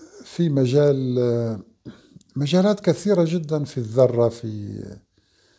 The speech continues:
آه، تقريبًا في مختلف العلوم.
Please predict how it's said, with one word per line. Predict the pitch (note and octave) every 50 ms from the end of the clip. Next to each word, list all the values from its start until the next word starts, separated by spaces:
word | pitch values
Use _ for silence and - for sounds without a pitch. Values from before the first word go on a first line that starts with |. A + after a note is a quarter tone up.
| _ _ _ _ _ -
آه، | D#3 D3+ C3+ C#3 - D3+
تقريبًا | C#3+ - - - - - E3 E3+ F#3 D#3+ E3 D#3+
في | D3 - - - D#3+ D#3+ D#3+ D3 B2+ - - - _ _ _ _ _ _ _ _ _ _ _ _
مختلف | - D#3 F3 G3+ - - - - - F3 E3 E3 F#3 G3 F#3+ - - - - - - - C3
العلوم. | D3 D3+ C#3+ C#3 D#3+ F3 F#3 F3+ E3 D#3+ D#3